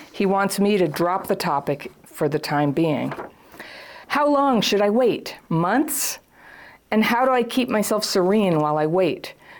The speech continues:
Is it normal for people to go slowly and figure out their feelings? But at what point should I assert my self-respect and decide I deserve someone to be sure how they feel about me?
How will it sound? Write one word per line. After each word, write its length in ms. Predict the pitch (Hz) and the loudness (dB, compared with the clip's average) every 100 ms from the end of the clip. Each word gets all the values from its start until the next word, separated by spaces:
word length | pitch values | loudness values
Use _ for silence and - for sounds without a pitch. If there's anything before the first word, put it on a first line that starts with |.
| - | -6
Is 140 | 165 | -2
it 100 | 196 | 0
normal 420 | 180 170 170 208 214 | 2 2 2 0 0
for 140 | 220 | 0
people 260 | 220 214 208 | 0 0 0
to 80 | 190 | 2
go 120 | 185 | 0
slowly 680 | 180 - 156 180 214 226 214 | 0 0 2 2 4 4 2
and 140 | 175 | 0
figure 280 | 185 180 185 | 0 2 2
out 140 | 180 | 2
their 100 | 165 | -2
feelings? 720 | 147 165 165 190 226 240 233 - - - - - _ _ - | -2 0 0 2 4 2 -2 -14 -20 -20 -20 -20 _ _ -2
But 140 | 185 | 0
at 60 | 190 | 2
what 280 | 220 220 | 2 0
point 440 | - 226 247 170 - | 0 0 2 0 -4
should 220 | - 190 | -2 0
I 200 | 180 180 - | 2 0 -2
assert 380 | - 214 208 | -2 0 0
my 140 | 185 170 | -2 -2
self-respect 840 | - 185 185 180 - 233 196 - | 0 -2 0 -4 -2 0 0 0
and 140 | 147 | -2
decide 420 | 143 143 170 180 180 | -2 -2 0 0 0
I 100 | 160 | 0
deserve 440 | 156 156 185 185 | 0 2 2 0
someone 420 | - 156 147 143 | -2 -2 0 -2
to 140 | 135 151 | -2 -2
be 100 | 147 | -2
sure 640 | - - 214 196 151 117 | -2 0 2 4 2 0
how 220 | - 156 | -2 -2
they 120 | 156 | -2
feel 280 | 151 - 180 | -2 0 0
about 280 | 147 127 123 | 0 -2 -4
me? 220 | 127 127 | -6 -10